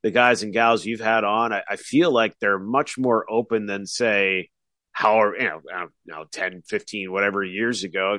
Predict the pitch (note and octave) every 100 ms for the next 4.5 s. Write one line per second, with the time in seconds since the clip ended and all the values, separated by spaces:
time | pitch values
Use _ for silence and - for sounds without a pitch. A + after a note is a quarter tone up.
0 | - A2 _ G#2+ F#2 B2+ - A#2 B2 G#2+
1 | - C3 C3+ B2+ G#2 A2+ G#2+ G2+ - _
2 | _ _ _ _ _ _ - B2 B2 D3+
3 | C#3 G2 G#2 B2+ D#3+ D#3+ C3+ C3 C#3+ C3+
4 | A#2+ - C#3 A#2+